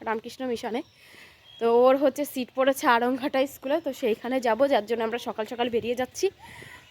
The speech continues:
এখান থেকে আমরা মাঝের গ্রাম থেকে সাতটা পঁয়তাল্লিশের ট্রেনটা ধরছি, ওইখানে গিয়ে আবার আটটা পঁয়তাল্লিশের ট্রেন আছে, না হলে আবার লেট হয়ে যাবে। তো যার জন্যে দেখো এখন আবার কীরকম কালো দেখা যাচ্ছে আমাকে। আহ, আমি তো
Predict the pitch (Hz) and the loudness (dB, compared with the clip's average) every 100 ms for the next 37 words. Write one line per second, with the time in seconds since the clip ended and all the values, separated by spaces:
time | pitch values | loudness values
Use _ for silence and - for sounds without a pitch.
0 | - 208 254 226 254 247 233 233 220 220 | -12 -6 -4 -2 0 0 2 2 2 2
1 | 247 247 247 269 - 226 - 247 233 208 | 0 0 0 -4 -2 -6 -2 -4 -2 -4
2 | 220 240 233 226 226 220 233 226 214 - | -4 -6 -6 -4 -2 0 -2 -2 -8 -8
3 | 277 - - - - - - 220 233 240 | -10 -10 -16 -20 -20 -20 -4 0 2 4
4 | 233 233 233 233 214 214 233 233 202 220 | 4 6 6 6 4 2 -2 -2 -2 -4
5 | 226 240 247 214 208 - 285 220 233 220 | -6 -4 -2 -2 -4 -6 -6 -4 0 2
6 | 220 220 233 - 220 196 185 294 _ - | 2 4 2 0 -8 -8 -12 -16 _ -20
7 | - - _ _ 233 220 208 233 214 214 | -20 -20 _ _ -2 0 0 0 -2 -2
8 | 233 220 247 226 240 226 233 240 220 247 | 0 2 2 0 0 0 0 0 -2 -2
9 | 233 220 202 220 233 220 - 226 220 233 | -6 -4 -4 -2 -2 -6 -8 -8 -8 -10
10 | 220 - - - - - - - - 302 | -12 -16 -18 -18 -20 -20 -20 -14 -8 -8
11 | - - 302 311 | -8 -6 -4 -4